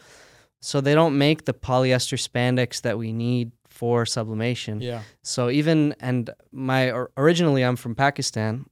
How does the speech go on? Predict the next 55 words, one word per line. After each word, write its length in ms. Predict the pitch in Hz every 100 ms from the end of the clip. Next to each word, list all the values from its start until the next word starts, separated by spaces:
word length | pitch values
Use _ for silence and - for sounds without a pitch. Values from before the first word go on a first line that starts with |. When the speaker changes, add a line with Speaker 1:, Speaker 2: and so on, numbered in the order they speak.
| -
Speaker 1:
Uh, 260 | 110 104
my 140 | 101 113
parents 400 | - 127 113 -
are. 180 | 107 113
I 60 |
was 120 | 113 110
born 240 | 110 110
and 100 | 107
raised 220 | 107 107
here 80 | 113
in 80 | 104
the 60 | 104
States, 320 | - 131 -
but 200 | 120 113
a 340 | - - -
lot 60 | 131
of 60 |
people 260 | 123 131 127
ask 260 | 123 131 139
me, 100 | 127
like, 120 | 127
"Hey, 140 | 175
how 100 | 160
come 160 | 143 170
you 60 |
don't 100 | 160 151
manufacture 460 | 156 147 151 -
in 80 | 131
Pakistan?" 480 | 147 160 151 123 110 - - _
So 100 | -
even 200 | 151 160
Pakistan 580 | 147 160 196 - 135 123
is 100 | 110
better 420 | 120 123 131 127
in 260 | - 117 107
cotton. 480 | 131 147 - 107 - _ _ _ -
So 340 | - 131 113
Speaker 2:
Okay. 100 | 127
Speaker 1:
obviously 420 | 123 131 123 143
for 160 | 127 123
socks, 800 | - - - 147 143 131 - 127
you 60 |
need 280 | 117 123 120
that 260 | 113 110 -
polyester 800 | 117 110 117 120 - 127 117 113 -
spandex. 800 | 113 113 117 117 110 - - - - -
I 60 |
mean, 80 | 139
for 100 | 139
sublimation, 680 | 127 139 120 123 131 - 104
you 80 | 110
need 160 | 113 117
a 180 | 160
Speaker 2:
Yes. 380 | 180 127 113 -
Speaker 1:
polyester. 160 | 117